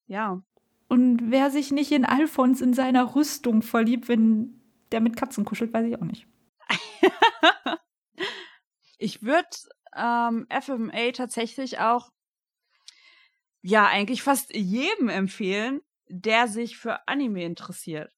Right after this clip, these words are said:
Speaker 1: Also ich sag mal, bei den Titeln davor hatten wir ja gesagt, hm, muss, da muss vielleicht ein gewisses Alter, ähm, vorhanden sein. Würde ich hier jetzt gar nicht sagen. Also ich finde, Fullmetal Alchemist Brotherhood ist ein Titel, den man in jedem Alter gucken kann.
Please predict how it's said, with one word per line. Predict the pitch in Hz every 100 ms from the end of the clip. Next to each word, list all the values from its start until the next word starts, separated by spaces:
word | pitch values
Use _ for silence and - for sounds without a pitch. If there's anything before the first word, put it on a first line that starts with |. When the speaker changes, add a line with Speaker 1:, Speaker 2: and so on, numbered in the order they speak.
| _
Speaker 1:
Also | - 214
ich | 226
sag | 247
mal, | 269
bei | 233 240
den | 240
Titeln | 277 262 247
davor | 220 - 220 247 277
hatten | 269 - 247
wir | 240
ja |
gesagt, | 233 226 240 -
hm, | 247 254 -
muss, | 127 226 262 -
da | - 240
muss | 247 254
vielleicht | 240 247
ein | 247
gewisses | 240 226 -
Alter, | - 226 - 285 277 - _ - - -
ähm, | - 254 262 262
vorhanden | 269 262 262 247
sein. | 254 247 254 254 _ _
Würde | 262
ich | 311
hier | 330
jetzt | 311 294 -
gar | 330
nicht | 320 -
sagen. | 170 180 190
Also | 190 202 202
ich | 202
finde, | 285 277 277 -
Fullmetal | - 277 262 262
Alchemist | - 269 254 -
Brotherhood | 247 254 262 269 _ _ - _
ist | - 254
ein | 247
Titel, | 254 294 285
den | 254
man | 247
in | 202
jedem | 185 233 254
Alter | 262 277 269
gucken | - 254
kann. | 277 294 302